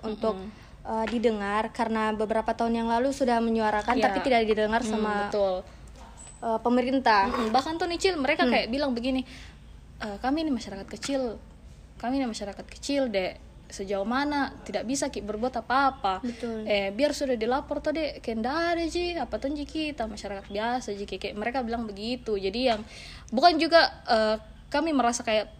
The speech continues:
Speaker 2: eh, ada beban, ada, ada kayak tanggung jawab moral yang kayak mereka keluh kesahkan sama
Speaker 1: Mm-mm.
Speaker 2: kami dan kami tidak bisa berbuat apa-apa. Eh,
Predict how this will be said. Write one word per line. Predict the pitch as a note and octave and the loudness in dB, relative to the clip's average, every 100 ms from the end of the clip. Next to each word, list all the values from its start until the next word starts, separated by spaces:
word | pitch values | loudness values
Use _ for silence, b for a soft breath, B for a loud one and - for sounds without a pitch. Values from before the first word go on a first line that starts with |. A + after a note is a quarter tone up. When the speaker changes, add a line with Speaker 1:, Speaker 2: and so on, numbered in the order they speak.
| - | -6
Speaker 2:
eh, | G#3+ G3+ G3+ G3+ G3+ - - | -2 -2 -2 -2 -4 -6 -10
ada | - G#3+ | -6 -4
beban, | G3+ G3+ G3 A#3+ B3 | -2 -2 2 2 2
ada, | G#3 G3+ - - | 0 -2 -4 -16
ada | - A3+ B3 A#3+ | -4 0 0 -2
kayak | - A3 | -4 -6
tanggung | G#3+ G#3 | -4 -2
jawab | G#3 G3+ | -2 0
moral | A3+ B3+ C4 | 2 4 4
yang | G#3+ | 0
kayak | G#3+ G#3 | 0 -2
mereka | G3+ A3 B3+ | 2 0 2
keluh | C4 A#3+ | 0 -2
kesahkan | G#3+ A3 B3+ C4+ | -2 -2 0 -2
sama | A#3+ G#3+ | 0 2
Speaker 1:
Mm-mm. | C4+ C#4 | 6 6
Speaker 2:
kami | C4 | 6
dan | B3+ A3 | 4 2
kami | A3+ A#3 C4 | 2 0 0
tidak | A#3 G#3 | -2 -2
bisa | A3 | 0
berbuat | A#3 A3+ A#3 | 0 0 0
apa-apa. | G3 - A#3 D#4 - C#4 C#4 A#3 | -2 0 2 2 2 2 0 -6
Eh, | - G3 | -8 -6